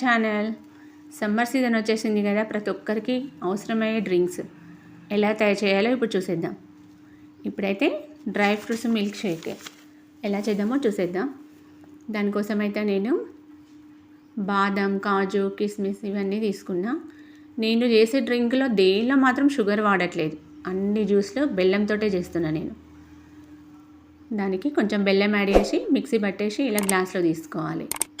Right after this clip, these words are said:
కొన్ని ప్యాలెడ్ పాలు పోసి జ్యూస్ పట్టేసేయాలి.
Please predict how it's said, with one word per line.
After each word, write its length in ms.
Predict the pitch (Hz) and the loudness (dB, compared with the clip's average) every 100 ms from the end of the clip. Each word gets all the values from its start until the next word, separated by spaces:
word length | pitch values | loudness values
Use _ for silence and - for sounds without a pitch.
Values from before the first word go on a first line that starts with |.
| - - - | 4 6 8
కొన్ని 180 | 214 202 202 | 6 4 4
ప్యాలెడ్ 420 | 202 196 208 214 208 214 | 6 6 4 0 0 2
పాలు 280 | 208 190 208 | 2 4 2
పోసి 280 | 202 196 277 - - - - - | 2 0 -2 -6 -8 -20 -20 -2
జ్యూస్ 180 | 220 208 | 2 2
పట్టేసేయాలి. 580 | 202 185 180 - 180 160 | 0 -4 -6 -4 -4 -4